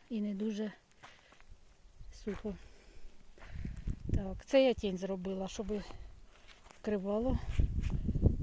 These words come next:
Парник назад уже склала, ну, принесла назад. А це кабачки, одеський кустовий. Посадила я його, намочила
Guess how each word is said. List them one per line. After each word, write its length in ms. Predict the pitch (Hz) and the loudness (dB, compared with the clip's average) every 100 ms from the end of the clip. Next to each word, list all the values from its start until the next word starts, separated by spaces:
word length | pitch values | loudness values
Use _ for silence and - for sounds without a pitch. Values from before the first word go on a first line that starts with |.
| - | 4
Парник 300 | 226 233 220 | 6 6 8
назад 440 | 220 208 208 214 | 6 8 4 6
уже 140 | 220 | 8
склала, 400 | 220 254 277 311 285 - - 240 | 8 10 8 8 4 0 2 2
ну, 120 | 240 | 2
принесла 480 | - 233 208 247 240 | 2 0 0 2 2
назад. 400 | 208 185 - - - - - - - - - - - - - - - - - - - - | 2 0 -4 -6 -6 -6 -8 -10 -10 -16 -18 -18 -18 -18 -20 -20 -18 -16 -14 -10 -10 -6
А 80 | 190 | 4
це 140 | 302 | 4
кабачки, 680 | 339 311 330 - - 226 208 - - - - - - | 6 8 6 4 4 6 4 2 -6 -8 -8 -8 -6
одеський 440 | 190 202 247 - 262 | -2 2 2 2 -2
кустовий. 760 | - 240 269 226 175 165 - - - - - - - - - | -2 0 2 2 0 -6 -8 -10 -10 -10 -10 -8 -6 -6 -6
Посадила 440 | - 220 202 285 | -2 0 6 6
я 180 | 302 294 | 8 6
його, 200 | 294 269 220 - - | 4 4 2 -4 2
намочила 680 | 233 233 247 - 208 175 | 6 6 6 6 4 2